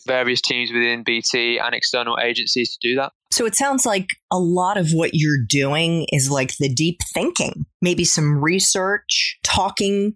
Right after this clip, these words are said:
Speaker 2: to, you mentioned it's B two B, so maybe talking to some of your customers, feeling them out, maybe doing s-, survey groups or focus groups or things of that nature director. Does that sound right?
Speaker 1: That's where it usually starts, yeah.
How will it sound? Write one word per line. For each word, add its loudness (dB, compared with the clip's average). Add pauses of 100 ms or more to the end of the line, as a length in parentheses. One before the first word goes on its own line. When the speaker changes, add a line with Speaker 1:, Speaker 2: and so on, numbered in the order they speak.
(140)
Speaker 2:
to, 2
you 2
mentioned 2
it's 0
B 0
two 0
B, 2
so 2
maybe 0 (200)
talking 0
to 0
some 2
of -2
your 0
customers, 0
feeling 2
them 2
out, 0
maybe 2
doing 2
s-, 0
survey 2
groups 0
or 2
focus 0
groups 0
or 2
things 0
of 0
that 0
nature 2
director. 0
Does 0
that 0
sound 0
right? -2 (160)
Speaker 1:
That's -4
where 0
it 0
usually 0
starts, -2
yeah. 0